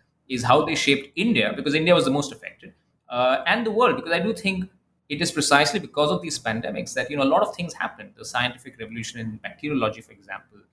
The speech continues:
was, you know, aimed at ending those pandemics, just like all our medical attention today is on covid nineteen and so on. So it, it did have decisive,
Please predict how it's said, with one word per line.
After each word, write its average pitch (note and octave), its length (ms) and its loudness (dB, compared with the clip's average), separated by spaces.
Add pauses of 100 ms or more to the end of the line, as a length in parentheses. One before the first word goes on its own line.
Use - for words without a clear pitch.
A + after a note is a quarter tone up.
(320)
was, A2 460 -6
you B2+ 60 -16
know, A2 80 -14 (120)
aimed F3+ 300 0
at - 280 -2 (100)
ending F#3 340 2
those C3 160 -4
pandemics, - 480 -6
just D3+ 220 0
like D3 200 0
all D3+ 280 2
our C#3+ 80 0
medical A#2+ 320 -2
attention A#2 380 -8
today F3 240 -8 (100)
is G#2 100 -18
on G#2 140 -16
covid G#2+ 280 -20
nineteen - 340 -20 (420)
and G#2+ 120 -6
so - 160 -8
on. - 120 -16
So A3 220 0
it, - 280 -6
it F3+ 100 0
did C4+ 120 0
have G3 260 4
decisive, C#3 720 -2